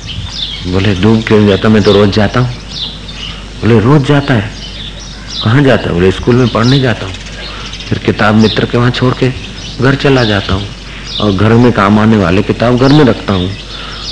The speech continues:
और स्कूल में काम आने वाले किताब स्कूल में पड़ोसी के पास रखता हूँ।" तो बोले, "नाव में क्यों नहीं बैठता?" बोले, "दो पैसे रोज देने पड़ते।"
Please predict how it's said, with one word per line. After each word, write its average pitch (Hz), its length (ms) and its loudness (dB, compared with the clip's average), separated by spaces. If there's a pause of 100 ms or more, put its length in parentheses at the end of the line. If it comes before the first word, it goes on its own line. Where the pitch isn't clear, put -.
और 95 160 4
स्कूल 127 220 2
में 131 160 6
काम 107 260 2
आने 90 140 2
वाले 90 240 0
किताब 120 380 2
स्कूल 143 240 2
में 135 160 4 (440)
पड़ोसी 110 360 2
के 107 100 -2
पास 92 320 -2
रखता - 240 -6
हूँ।" - 100 -2 (1300)
तो 110 60 -4
बोले, 113 200 4
"नाव 113 240 4
में 131 120 6
क्यों 131 160 4
नहीं 123 120 4
बैठता?" 90 320 0
बोले, 98 280 -2
"दो 98 180 2
पैसे 107 280 2
रोज 110 160 4
देने 113 260 2
पड़ते।" - 340 -6